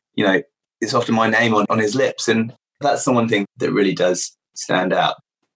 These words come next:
But I feel also, I mean, I, I was fortunate in that because I did have kids quite late,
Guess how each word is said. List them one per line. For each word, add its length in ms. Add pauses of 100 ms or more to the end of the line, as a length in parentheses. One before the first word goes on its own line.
(220)
But 180
I 80
feel 460
also, 300
I 60
mean, 100
I, 80
I 160
was 160
fortunate 560
in 140
that 240 (440)
because 440
I 100
did 180
have 260
kids 280
quite 280
late, 500